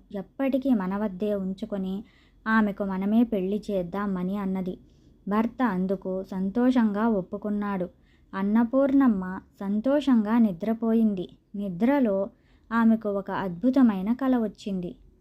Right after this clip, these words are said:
ఆ కలలో ఒక దేవత ప్రత్యక్షమై ఇలా అన్నది, "నేను శుభదుర్గను. ఎల్లప్పుడూ నన్ను కొలిచేవారిని నిత్యం రక్షిస్తూ ఉంటాను. నువ్వంటే నాకు ఎంతో అభిమానం.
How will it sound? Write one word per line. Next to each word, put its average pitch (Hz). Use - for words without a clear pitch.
ఆ 202
కలలో 202
ఒక 214
దేవత 226
ప్రత్యక్షమై 196
ఇలా 202
అన్నది, 190
"నేను 233
శుభదుర్గను. 202
ఎల్లప్పుడూ 233
నన్ను 233
కొలిచేవారిని 214
నిత్యం 247
రక్షిస్తూ 220
ఉంటాను. 208
నువ్వంటే 214
నాకు 196
ఎంతో 233
అభిమానం. 202